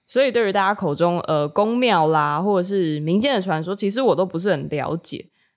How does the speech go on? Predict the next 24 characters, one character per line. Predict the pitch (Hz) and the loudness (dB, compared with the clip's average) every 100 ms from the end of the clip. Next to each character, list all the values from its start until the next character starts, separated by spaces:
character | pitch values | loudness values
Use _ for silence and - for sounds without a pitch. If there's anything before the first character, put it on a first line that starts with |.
| _ | _
那 | 233 233 | -6 -2
第 | 285 | 2
二 | 240 | 2
个 | 180 | 2
原 | 156 - | 0 -4
因 | 185 | -6
其 | 185 170 151 | -8 -8 -8
实 | 165 | -6
是 | - 190 143 - - _ _ | -2 -2 -4 -8 -18 _ _
我 | 156 | -12
超 | - - - 214 214 233 | -6 -6 -2 0 2 2
级 | 208 175 165 | 0 -6 -6
怕 | 170 - 220 160 | -8 -2 0 0
鬼， | - 151 | -2 -2
我 | 156 | 0
没 | 214 | 2
有 | |
在 | 196 | 2
跟 | 202 | -2
你 | |
开 | 156 - 185 | -4 -2 0
玩 | 175 147 | 2 0
笑 | 151 - 202 147 | -2 0 0 0
的。 | 135 139 | -4 -14